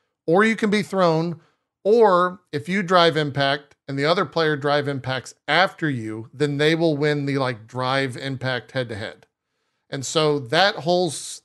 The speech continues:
that, the whole game is based around that. If you see the gauges below the H P bars at the top, right now they're both, like, yellow, orange, um, and now it's green. Uh, every time you drive impact,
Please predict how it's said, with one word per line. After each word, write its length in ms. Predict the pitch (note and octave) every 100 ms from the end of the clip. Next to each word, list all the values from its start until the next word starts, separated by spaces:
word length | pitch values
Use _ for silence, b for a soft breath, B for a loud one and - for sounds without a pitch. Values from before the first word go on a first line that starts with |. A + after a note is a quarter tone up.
| _
that, 300 | E3+ F#3+ G3+
the 140 | E3 D#3+
whole 200 | E3 B3
game 260 | G3+ G3
is 100 | D3+
based 360 | A#2+ D3 D3 -
around 420 | C3+ C3 B2 A2
that. 380 | G#2+ A2+ - _ _ _ _ _
If 120 | - C3
you 60 |
see 180 | C3 G#3
the 120 | F#3+
gauges 460 | C3+ D3+ D#3+ D#3 B2+
below 260 | D3+ C#3+
the 80 | C#3
H 260 | C3+ C#3+ -
P 140 | D3
bars 340 | C3+ C#3 C3+ A#2+
at 120 | A#2
the 60 |
top, 500 | G#2+ - D#3+ B2 - - _
right 160 | A#2
now 140 | B2 A#2
they're 120 | A#2
both, 380 | G2+ A#2+ A2+ -
like, 180 | G#2+ A2
yellow, 280 | B2 A#2+
orange, 580 | A#2 B2+ B2 G#2 G2 - _ _ _ _
um, 400 | B2 A#2 A2+ A2 C#3+
and 100 | C3
now 180 | B2
it's 120 | A#2+ -
green. 440 | C3 B2 A2+ G2+ - _ _ _
Uh, 260 | - A#2+ A#2 - _ _ _ _ -
every 200 | E3 F3+
time 240 | F#3 F3
you 40 | D#3+
drive 380 | C#3+ D3 D3
impact, 540 | C3 B2 A2 A2+ -